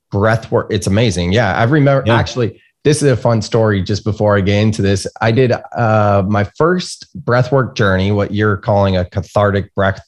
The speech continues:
Speaker 1: breath work release, basically
Speaker 2: Yeah.
Speaker 1: sixty, ninety minute breath work journey. Um, back in,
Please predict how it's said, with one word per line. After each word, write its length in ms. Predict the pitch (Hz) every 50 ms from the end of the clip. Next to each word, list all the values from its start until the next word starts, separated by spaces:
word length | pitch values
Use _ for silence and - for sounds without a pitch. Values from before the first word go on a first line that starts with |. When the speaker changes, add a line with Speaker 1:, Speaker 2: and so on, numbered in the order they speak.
| _ _ _
Speaker 1:
breath 240 | 107 98 92 -
work 260 | - 95 92 87 - -
release, 520 | 95 90 85 98 110 98 92 107 - -
basically 400 | - - 98 95 - - 92 127
Speaker 2:
Yeah. 120 | 117 107
Speaker 1:
sixty, 420 | 95 - - 104 - _ - 101 95
ninety 320 | 95 95 95 95 95 95
minute 300 | 90 92 92 92 87 82
breath 260 | - 95 95 92 -
work 200 | - 92 90 85 -
journey. 320 | 92 92 92 92 92 98 - - - - - - - -
Um, 440 | 98 95 90 90 85 82 85 82 73
back 400 | - 104 - 123 123 127 - 139
in, 380 | 120 113 107 104 98 - -